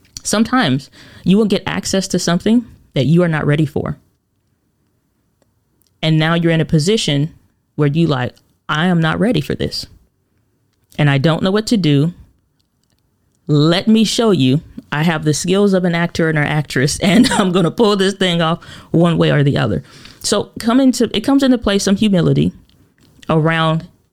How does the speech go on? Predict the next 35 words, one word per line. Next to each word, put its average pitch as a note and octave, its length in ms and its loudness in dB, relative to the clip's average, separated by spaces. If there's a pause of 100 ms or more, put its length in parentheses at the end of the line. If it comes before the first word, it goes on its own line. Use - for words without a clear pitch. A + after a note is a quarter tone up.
(300)
knowing F3 380 2
when F#3+ 120 2
to F3+ 160 -2
say E3 200 -2
yes D3 520 -2
and D#3 160 0
have D#3 160 0
a D3 60 2
belief C#3+ 460 2
that C3+ 220 -2
even F3 260 2
when D#3+ 140 2
you're D3 160 0
put E3 240 -2
in D3+ 80 0
an D3 100 0
uncomfortable D3 640 -2
situation, D#3 760 -2 (580)
to A#3 120 -2
believe B3 380 0
in B3 100 2
yourself G#3+ 440 -2
that F3+ 180 -2
even G#3+ 320 2
though F#3 340 0 (800)
you F3+ 280 4
may F3 180 2
not F3 240 0
be E3 320 0
as D#3 280 -4
prepared E3 380 -2
as D3+ 80 -2
you D3 80 -2
wanna D#3 220 0
be, D#3+ 300 -4